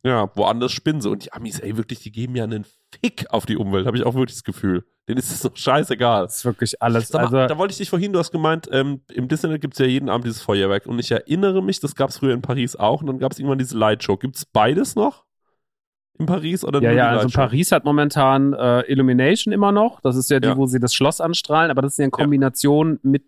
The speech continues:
Speaker 2: einem Feuerwerk.
Speaker 1: Mhm.
Speaker 2: Also da sind Feuerwerkelemente mit drin. Und davor, was Disney jetzt gerade in Paris ganz groß neu hat, und das haben auch, glaub ich, nur die, nur hat auch nur Disneyland Paris aktuell, ist eine Drohnenshow.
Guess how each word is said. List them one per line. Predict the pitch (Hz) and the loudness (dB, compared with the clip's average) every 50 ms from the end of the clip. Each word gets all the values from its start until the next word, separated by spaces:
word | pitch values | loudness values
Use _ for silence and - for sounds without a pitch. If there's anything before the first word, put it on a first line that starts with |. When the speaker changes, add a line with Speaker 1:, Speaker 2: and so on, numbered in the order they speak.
| _ | _
Speaker 2:
einem | 139 131 | -2 0
Feuerwerk. | - - 127 139 160 156 180 185 233 - _ _ _ _ _ _ _ _ _ _ _ _ | 2 2 2 2 2 2 0 -2 -2 -4 _ _ _ _ _ _ _ _ _ _ _ _
Speaker 1:
Mhm. | 110 _ _ | _ _ _
Speaker 2:
Also | - 120 120 | -8 -6 -2
da | 117 123 | -2 0
sind | 113 135 151 - | 0 0 -2 0
Feuerwerkelemente | - 151 151 151 143 151 143 - 143 143 135 139 143 147 147 | 2 2 4 4 4 2 0 2 2 2 2 2 2 2 2
mit | 139 131 127 - | 0 0 0 0
drin. | 127 147 165 185 196 - | 0 2 2 0 -2 -2
Und | 143 135 123 | -4 -2 0
davor, | 131 - - 143 139 151 165 156 - | 0 2 4 4 4 6 4 4 2
was | 139 - - | -2 -4 -2
Disney | 147 151 147 151 139 | -4 -2 0 2 2
jetzt | 139 139 135 - | 4 2 2 0
gerade | - 139 135 131 131 | 0 0 2 2 2
in | 120 | 0
Paris | - 131 120 131 147 - - | 0 0 0 0 -2 0 0
ganz | 143 135 131 - | 0 0 0 -2
groß | - - 135 139 151 151 - - - | -4 -2 0 0 0 0 -2 -6 -6
neu | 127 131 131 139 156 170 | -2 0 2 2 2 2
hat, | 165 170 175 185 - - _ _ _ _ _ _ | 2 2 0 0 -2 -8 _ _ _ _ _ _
und | - 120 | -4 0
das | - | 0
haben | 151 165 185 | 2 2 2
auch, | 170 156 | 2 4
glaub | 160 151 147 | 4 2 2
ich, | 143 - - | 2 0 0
nur | 143 151 165 196 202 | 2 2 4 2 2
die, | 185 143 - _ _ _ | 0 -4 -8 _ _ _
nur | - 139 147 | 0 2 2
hat | 156 180 - | 2 2 2
auch | 151 127 | 0 2
nur | 151 170 208 - _ - - | 2 2 2 2 _ -2 -2
Disneyland | 175 180 196 175 156 - | 0 2 2 2 2 0
Paris | 151 131 131 143 190 - - | 0 0 0 0 0 0 0
aktuell, | 190 185 - - 160 131 165 180 190 196 - _ _ _ _ _ _ | -2 -2 0 0 0 2 4 2 2 0 -2 _ _ _ _ _ _
ist | - 123 - | -10 -2 -2
eine | 147 135 | -2 0
Drohnenshow. | - 135 131 147 170 180 147 120 107 98 - - 104 110 - - - | 0 0 2 4 4 4 4 2 0 -2 -4 -6 -6 -6 -8 -8 -12